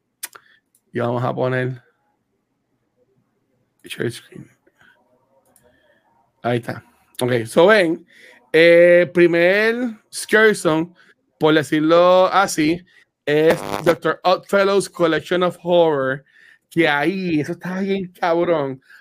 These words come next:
porque ahí tú veías, habían como que muchas cajas,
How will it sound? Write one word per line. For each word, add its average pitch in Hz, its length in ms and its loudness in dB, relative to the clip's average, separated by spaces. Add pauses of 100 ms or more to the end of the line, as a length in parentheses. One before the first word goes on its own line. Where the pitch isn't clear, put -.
(140)
porque 151 440 -2
ahí 147 160 -6
tú 165 180 -2
veías, 185 640 -2
habían 139 220 -6
como 170 180 -4
que 180 60 -4
muchas 165 420 -6
cajas, 156 640 -6